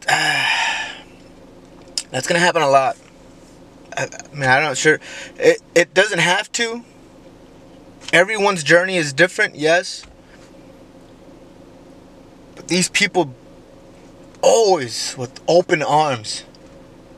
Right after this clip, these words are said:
The members of this church, I gotta give it out to Pastor Eddie, Pastor Robert, uh, Manuel.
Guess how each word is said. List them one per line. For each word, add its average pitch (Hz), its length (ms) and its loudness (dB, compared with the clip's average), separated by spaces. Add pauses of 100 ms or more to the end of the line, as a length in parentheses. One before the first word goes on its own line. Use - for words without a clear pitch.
(800)
The 147 260 0
members 160 840 0
of 135 160 0
this 139 180 0
church, - 720 -2
I 123 120 -2
gotta 165 200 2
give 160 220 -2
it 160 80 2
out 151 240 0
to 139 420 -4 (720)
Pastor 156 460 2
Eddie, 156 500 2 (280)
Pastor 151 380 0
Robert, 156 560 0 (840)
uh, 123 220 2
Manuel. 147 720 0